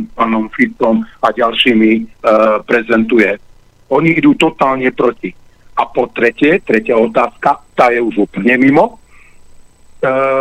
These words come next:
Od roku dvadsaťtri, čiže terajšieho roku, Európska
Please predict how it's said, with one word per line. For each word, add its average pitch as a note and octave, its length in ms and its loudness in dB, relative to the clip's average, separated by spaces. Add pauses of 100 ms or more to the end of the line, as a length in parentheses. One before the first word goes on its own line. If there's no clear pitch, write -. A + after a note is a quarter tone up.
(300)
Od D3+ 180 0
roku A#3+ 320 0
dvadsaťtri, D3+ 640 -2
čiže A2+ 320 0
terajšieho C#3+ 400 0
roku, A#2 320 0
Európska C#3 480 0